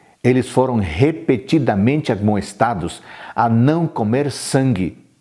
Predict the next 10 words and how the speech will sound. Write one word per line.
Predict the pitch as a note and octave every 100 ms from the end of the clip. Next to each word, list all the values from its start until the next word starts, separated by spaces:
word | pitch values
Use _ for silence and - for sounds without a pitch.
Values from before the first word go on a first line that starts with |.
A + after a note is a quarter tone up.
| _ _ _
porque | C#3 B2 A#2+ F#2 - - _
o | D3 A#2
sangue | - - - D3 E3 E3 F3 F3+ - _ -
é | A#2
a | A#2 G2
vida | D#2 D#2+ A2 D3 G#2+ F2 G2
de | G2
toda | - _ - D#3 D3+ -
a |
carne | - A#2 A#2 F#2 D#2+